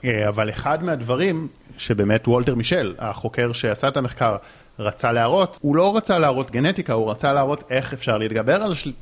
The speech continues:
על משמעת עצמית, איך אפשר לפתח שליטה עצמית. אחד מהדברים שהוא נסע, הוא נתן לילדים אסטרטגיה מה לעשות ברגע שיהיה להם את ההשתוקקות. זה היה במחקר קצת אחר, זה לא היה עם מרשמלו, זה היה עם ליצן שאומר, "בוא תשחק איתי, בואי תשחקי איתי."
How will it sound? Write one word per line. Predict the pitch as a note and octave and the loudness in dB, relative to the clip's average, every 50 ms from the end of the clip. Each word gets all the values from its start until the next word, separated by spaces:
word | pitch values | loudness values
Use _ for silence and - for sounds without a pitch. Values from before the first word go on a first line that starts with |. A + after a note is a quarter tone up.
| - B2 | -6 -4
על | A2 A2+ | -2 -2
משמעת | A2 G#2+ G#2 - A#2 G#2+ G#2 - - | -2 -4 -4 -2 -2 -2 -2 -2 -4
עצמית, | G2+ - - G2+ F2+ - - - A#2 | -8 -6 -4 -4 -4 -4 -4 -4 -4
איך | A2+ - | -4 -4
אפשר | - - D3 C#3+ | -2 0 0 0
לפתח | C#3 - - - F3 F3 | 0 0 0 0 0 0
שליטה | - - C#3 - A#2 G2 | 0 -2 0 2 2 0
עצמית. | - - F#2 F2 - - - - | 2 0 -4 -6 -6 -8 -6 -6
אחד | C3 - - - B2+ C3 B2+ | -4 -4 0 0 0 0 2
מהדברים | C#3 C#3 C3 A#2 B2 B2+ C#3+ D#3+ D3 | 0 0 0 0 0 0 0 0 -2
שהוא | C3+ - C#3 B2 A#2+ A#2+ | -2 -4 -4 -4 -2 -2
נסע, | A#2+ A#2 - - A3+ A3 - - - - | -4 -2 -2 -2 -2 -2 -4 -8 -6 -2
הוא | C#3 C3+ C3 | 2 2 4
נתן | A#2+ A#2 - - D#3+ E3+ F3+ | 2 2 0 0 0 2 2
לילדים | F#3 F3+ E3+ D#3 D3 C#3 C3 C3+ F3 F#3 F3 E3+ C3+ - - - | 2 2 4 4 2 2 0 0 0 0 0 -2 -4 -8 -8 -6
אסטרטגיה | C3 - - C3 C3 - E3+ F#3 F3 D#3 C#3+ B2+ | -6 -2 0 0 0 2 2 0 2 2 0 2
מה | B2 C3+ D3+ D#3+ | 2 2 2 2
לעשות | D3+ C3+ A#2 A#2 - - D3+ E3 F#3+ F#3+ - - - - - - - _ - - | 4 2 2 0 0 0 0 0 0 0 -4 -10 -16 -16 -18 -20 -20 _ -20 -14
ברגע | - B2 A2+ G#2+ A2+ B2+ B2 C3+ | -4 -2 0 2 2 2 2 2
שיהיה | - - B2+ A2 G#2+ A2 | 0 0 2 2 4 4
להם | A2 A2 G#2+ G#2 | 4 2 2 0
את | G2 - - | -2 0 0
ההשתוקקות. | G#2 G2+ G2 G2 F#2+ - - G#2+ - G#2+ - - F2 - - - | 2 2 2 0 0 -2 -4 -2 -2 0 0 0 0 -2 -2 -4
זה | - C3 C#3+ | 0 2 2
היה | D#3+ F3 | 4 4
במחקר | F3+ E3 D3 - - D3 D3 C#3+ | 4 2 2 2 0 0 0 0
קצת | - - - C#3+ - A2 | -2 -2 -4 -4 -4 -4
אחר, | - - C3+ B2+ B2 A#2 A2 G#2+ | -2 0 2 4 4 4 2 0
זה | - A2 | 0 0
לא | G#2 G#2+ A2+ | 2 2 4
היה | A#2 A#2 A2+ | 4 4 2
עם | A2 G#2+ | 4 4
מרשמלו, | A2+ A#2+ A#2+ B2+ B2+ A#2 G#2+ | 2 2 2 0 -2 -2 0
זה | G#2 G#2+ | 2 2
היה | G2+ A2+ | 2 2
עם | A#2 A2 A2 | 0 0 -2
ליצן | G#2+ G#2+ - - C3+ B2 B2 | -4 -4 -2 -2 0 0 0
שאומר, | A#2 A#2+ A2 A#2+ A#2+ | -2 -2 0 2 0
"בוא | A#2 A#2 B2 | 2 2 0
תשחק | A#2+ B2+ A#2 - A#2 - - C3 B2+ - B2+ | 0 -2 -4 -4 -6 -2 0 0 0 0 -2
איתי, | A#2+ A#2+ - A#2 A#2 A#2 | -2 0 0 2 2 0
בואי | G#2+ G#2+ A#2 A#2+ B2 B2 A#2 | 2 2 2 2 2 2 0
תשחקי | B2 A#2+ A2+ B2 - - - | -2 -2 -2 -2 -2 0 2
איתי." | B2 B2 B2 - C3+ D3 E3+ | 2 2 4 4 4 4 2